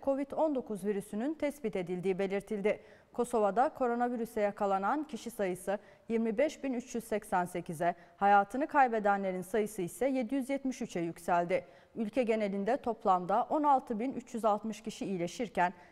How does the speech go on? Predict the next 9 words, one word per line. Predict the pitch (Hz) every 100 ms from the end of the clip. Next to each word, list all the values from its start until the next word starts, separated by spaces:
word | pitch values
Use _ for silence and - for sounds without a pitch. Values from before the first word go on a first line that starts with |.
| -
sekiz | - 214 330 262
bin | 247
iki | 240 - 240
yüz | 208
elli | 220 196
üç | 285 -
aktif | 262 240 - 180 170
vaka | 165 185 175
bulunuyor. | 185 196 202 185 -